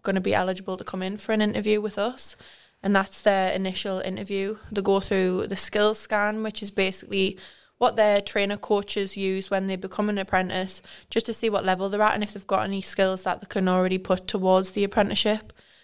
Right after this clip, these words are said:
Um, they also do an initial maths and English assessment. When they go through that, it's just where, what level we can see that they're at. Um, and as well, if they don't have the maths and English at G C S E, it means that, um,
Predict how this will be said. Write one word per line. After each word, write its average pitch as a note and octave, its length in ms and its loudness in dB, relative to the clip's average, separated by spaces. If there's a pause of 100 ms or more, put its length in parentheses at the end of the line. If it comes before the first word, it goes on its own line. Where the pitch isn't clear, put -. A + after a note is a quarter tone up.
(160)
Um, F#3+ 180 0
they F#3+ 60 0
also G3 260 0
do F#3+ 220 0
an F#3+ 160 0
initial F#3+ 440 -2
maths F#3 380 -4
and F#3+ 80 2
English G3+ 380 2
assessment. G#3+ 640 0 (460)
When G3+ 180 2
they G3+ 80 -2
go F#3+ 180 0
through F#3+ 240 -4
that, F#3+ 240 2
it's G3 100 -4
just A3 200 -4
where, G#3+ 140 4
what G3+ 200 0
level G3 220 0
we G3 80 -2
can G3 160 -6
see G3+ 240 -4
that F#3+ 100 -6
they're F#3 160 -6
at. F#3+ 400 -2 (100)
Um, F3+ 400 -2
and F#3+ 140 2
as F#3+ 140 2
well, F#3+ 400 4
if F#3+ 100 -12
they G3+ 80 -8
don't G3 300 -4
have F#3+ 180 2
the F#3 80 -6
maths F#3+ 300 -6
and G3 80 0
English F#3+ 340 0
at F#3+ 80 -6
G G3 160 0
C F#3+ 160 0
S F#3+ 180 -2
E, G3+ 320 0 (480)
it G3 120 6
means F#3+ 380 -4
that, F3+ 420 0 (140)
um, F#3 520 -2